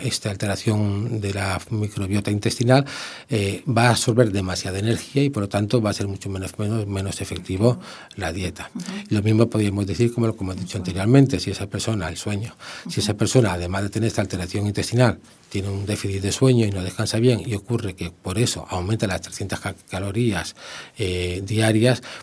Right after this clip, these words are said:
Speaker 1: pues muchas veces damos dietas, eh, se pueden dar dietas que no sean efectivas.
Speaker 2: Ujú.
Speaker 1: Es importante, pues, eh, interaccionar, considerar las alteraciones que hay entre la obesidad y los órganos, como por ejemplo el riñón, el hígado, el corazón, el pulmón y el cerebro.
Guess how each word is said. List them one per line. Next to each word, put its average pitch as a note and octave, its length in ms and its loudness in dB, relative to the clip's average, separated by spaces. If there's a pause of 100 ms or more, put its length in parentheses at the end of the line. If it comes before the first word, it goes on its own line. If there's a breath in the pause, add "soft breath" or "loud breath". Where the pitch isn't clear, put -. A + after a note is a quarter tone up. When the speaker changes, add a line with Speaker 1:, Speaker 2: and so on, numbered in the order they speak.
Speaker 1:
pues - 240 -4
muchas G#2+ 340 0
veces G#2+ 240 0
damos G2+ 240 2
dietas, G#2 380 0
eh, G2 260 -2
se G2+ 160 -2
pueden A#2 300 8
dar A2+ 160 10
dietas A#2+ 400 10
que - 160 4
no B2 80 8
sean E2+ 180 0
efectivas. - 640 -8 (360)
Speaker 2:
Ujú. F#3 240 -12 (600 loud breath)
Speaker 1:
Es B2+ 180 8
importante, A#2 640 10
pues, A#2 360 8 (640 loud breath)
eh, G2+ 560 2
interaccionar, A2+ 880 8 (640)
considerar A2 540 8
las B2+ 200 8
alteraciones G#2 600 2
que A#2 220 6
hay C3 260 8 (320 loud breath)
entre G#2 240 2
la G2 120 4
obesidad G2+ 340 4
y B2+ 40 8
los G#2+ 200 6
órganos, G2+ 340 2
como F#2 240 -4
por A2 140 -4
ejemplo A2+ 320 4
el G#2 40 6
riñón, A2 560 8
el G2 80 2
hígado, A2 360 6
el A2+ 100 4
corazón, A#2 540 2
el G2+ 100 0
pulmón A2 340 2
y G2+ 40 0
el F2+ 100 -2
cerebro. E2+ 500 -6